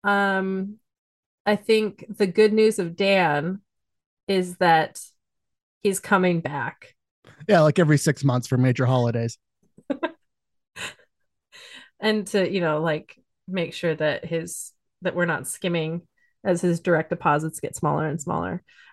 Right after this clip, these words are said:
Speaker 1: Um, this is really a
Speaker 2: <laughs>
Speaker 1: population control. The more I think about it, this is really a,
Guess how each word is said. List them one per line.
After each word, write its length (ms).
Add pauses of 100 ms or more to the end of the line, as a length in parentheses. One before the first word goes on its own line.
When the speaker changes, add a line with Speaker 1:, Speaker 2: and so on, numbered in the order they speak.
(100)
Speaker 1:
Um, 300
this 200
is 100
really 220
a 60
Speaker 2:
<laughs> 0
Speaker 1:
population 680
control. 460
The 60
more 140
I 60
think 200
about 180
it, 20
this 160
is 100
really 240
a, 120